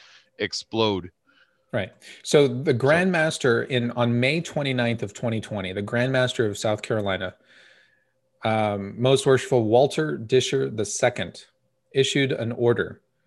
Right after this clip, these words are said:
Speaker 2: that all Masonic meetings in South Carolina were to be suspended until further notice. And I'm quoting here from the blog post,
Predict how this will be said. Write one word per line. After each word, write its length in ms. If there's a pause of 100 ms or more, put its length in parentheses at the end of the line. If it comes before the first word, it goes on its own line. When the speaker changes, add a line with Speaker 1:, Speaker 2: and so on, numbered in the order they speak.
(340)
Speaker 2:
that 180
all 200
Masonic 460
meetings 420
in 140
South 280
Carolina 600 (140)
were 120
to 140
be 140
suspended 720 (720)
until 420
further 320
notice. 460 (1160)
And 300
I'm 100
quoting 300
here 200
from 220
the 80
blog 260
post, 300